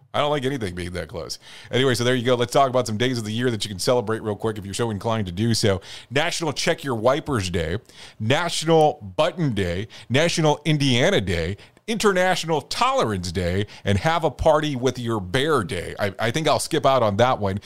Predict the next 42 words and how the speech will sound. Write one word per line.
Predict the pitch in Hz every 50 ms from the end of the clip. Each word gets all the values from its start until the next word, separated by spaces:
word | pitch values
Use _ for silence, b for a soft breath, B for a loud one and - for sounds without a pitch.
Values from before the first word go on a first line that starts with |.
| B B B
And | 104 107
then, | 120 131 123 -
as | 135 135 135 120 120
mentioned | 127 143 139 - 139 127 117 -
earlier, | - 156 156 160 151 139 127 120 131 - -
it | 160 160 156
is | 165 170
also | - - 131 123 123 120 - 139 135 135 143 131 -
National | 117 110 110 110 110 107 - 123 120 120 117
Fast | - - - 135 135 131 - - -
Food | 214 226 233 208 180
Day. | 117 98 85 - 76 - B B B B B
So | - - 90 87
go | 85 101 113
ahead | 113 104 120 113
and | 101 98
go | 92 107 107
out | 107 107 104 -
there | 107 101 101 101 B B B B
and | - 87 85
enjoy | 82 85 82 90 101 101 104 95
that | 87 101 107 95 78 71 - -
if | 92 82 -
you | 87 80
definitely | 78 80 73 - - 80 80 73 85 87
can. | 82 - 90 76 64 - - - B B B B B B
Anyways, | 147 165 185 185 180 165
let's | 160 135 -
talk | 190 185 180 165
about | 156 175 170 -
some | 160 147 147 -
other | 165 170 156 147 143
things. | 139 - - 165 165 165 160 139
Let's | 147 139 -
talk | - 165 156 151 139
about | 143 147 139 127 113 107
Did | 101 127 156 160 151 123 117
You | 123 123 123 117
Know? | 113 120 131 143 147 147 143 139 131 131 135 135 131 B B B B B
Did | 107 123 139 139 120 110
you | 123 120 113
know? | 113 120 135 139 135 127 123 -